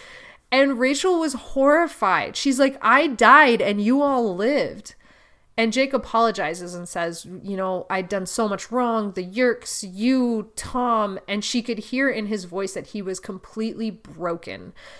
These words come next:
And she remembered how they had pushed him all into it, how he didn't want this leadership role at the end after his parents had been taken, and they forced him into it. And she was just like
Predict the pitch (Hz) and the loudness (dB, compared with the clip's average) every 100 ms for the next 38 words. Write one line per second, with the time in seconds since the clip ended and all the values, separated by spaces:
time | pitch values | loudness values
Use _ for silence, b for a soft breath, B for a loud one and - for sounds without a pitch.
0 | B B 226 220 262 240 226 240 247 240 | B B -2 0 0 0 2 0 0 -2
1 | 226 226 196 202 208 185 - 214 - 214 | 0 -2 -2 -4 -6 -8 -8 -8 -6 -6
2 | 202 190 180 185 - 175 139 - - 196 | -4 -4 -6 -10 -10 -8 -8 -6 -2 -2
3 | 190 214 190 185 208 190 180 208 208 208 | -2 -6 -6 -2 -4 -4 -4 -4 -2 -6
4 | - 202 190 185 196 180 180 180 170 185 | -8 -6 -6 -6 -8 -8 -4 -4 -4 -6
5 | - 180 170 160 165 180 165 - 196 196 | -6 -6 -6 -8 -8 -10 -12 -8 -6 -6
6 | 202 175 180 185 175 170 170 - 180 185 | -6 -8 -10 -8 -10 -8 -10 -8 -6 -6
7 | 185 - 208 214 208 208 185 185 185 - | -8 -4 0 0 -2 -10 -8 -10 -10 -10
8 | 170 165 165 - b b b b 208 202 | -6 -6 -8 -16 b b b b -2 0
9 | 196 - _ _ _ - - 240 220 208 | -4 -14 _ _ _ -10 -4 -2 -2 -2
10 | - 208 190 - 170 165 156 - | -4 -4 -4 -8 -8 -6 -8 -12